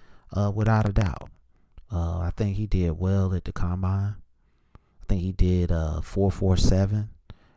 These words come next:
at five ten, two seventeen. That's pretty good for a man that size. Um,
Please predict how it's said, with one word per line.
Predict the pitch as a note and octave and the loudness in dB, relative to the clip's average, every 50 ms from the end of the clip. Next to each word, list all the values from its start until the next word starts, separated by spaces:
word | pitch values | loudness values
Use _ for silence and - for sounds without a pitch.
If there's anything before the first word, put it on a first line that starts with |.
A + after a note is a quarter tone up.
| - | -8
at | - D#2+ E2 D2+ - - | -6 -4 -4 -6 -8 -12
five | - - - F#2+ G2 G2 G2 F#2+ F#2+ - - | -6 -2 0 2 2 2 2 0 -2 -4 4
ten, | - - - G2+ G2 G2 F#2 | 4 4 4 4 2 -2 -2
two | F2+ - - G2+ G2 F#2+ | -2 -2 -2 -2 -2 -4
seventeen. | F#2+ - - - F2 F#2+ F#2 F#2+ F#2 F2 - G#2 G2+ G#2+ A2 A2 A2 A2+ - - - - - - _ _ - | -4 -2 -2 0 0 0 -2 -2 0 0 0 0 0 -2 -4 -6 -6 -8 -12 -16 -20 -20 -20 -20 _ _ -6
That's | - A#2 - - | 0 2 2 0
pretty | - - - A#2 G2+ G2+ F#2+ | 2 2 2 2 2 0 -2
good | G2 G#2 G2+ F2+ D#2 D2 - - - - _ _ _ _ _ _ _ _ _ _ _ _ _ _ _ _ _ _ - | 0 0 0 0 -2 -6 -12 -16 -20 -20 _ _ _ _ _ _ _ _ _ _ _ _ _ _ _ _ _ _ -14
for | - - F2+ E2+ | -8 -6 -6 -4
a | |
man | E2+ F2+ F2+ F2 F2 E2+ | -4 -4 -4 -4 -4 -4
that | F2 E2+ D#2+ | -4 -6 -6
size. | - - F2+ F#2 E2+ E2 D#2+ D2+ D#2 - - | -6 -6 -6 -6 -6 -8 -10 -12 -12 -12 -12
Um, | - D2 D#2 D#2+ E2 E2 E2+ E2+ E2+ E2 E2 E2 E2+ | -10 -10 -8 -8 -8 -8 -10 -10 -10 -12 -12 -14 -18